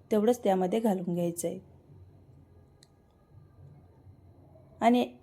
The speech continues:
असा मऊसूद असा गोळा बनवून घ्यायचा आहे. मोळा-, गोळा बनवण्यासाठी चांगली मेहनत घ्यायची आहे.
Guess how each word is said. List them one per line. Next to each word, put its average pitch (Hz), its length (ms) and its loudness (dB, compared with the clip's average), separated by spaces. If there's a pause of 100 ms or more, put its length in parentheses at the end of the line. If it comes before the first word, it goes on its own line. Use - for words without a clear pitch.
असा 240 320 6
मऊसूद 214 500 2
असा 208 220 2
गोळा 196 300 4
बनवून 180 320 2
घ्यायचा 170 340 0
आहे. 165 120 -2 (2250)
मोळा-, 269 540 8
गोळा 240 280 10
बनवण्यासाठी 220 720 4
चांगली 208 280 0
मेहनत 202 340 4
घ्यायची 180 440 0
आहे. 170 100 -2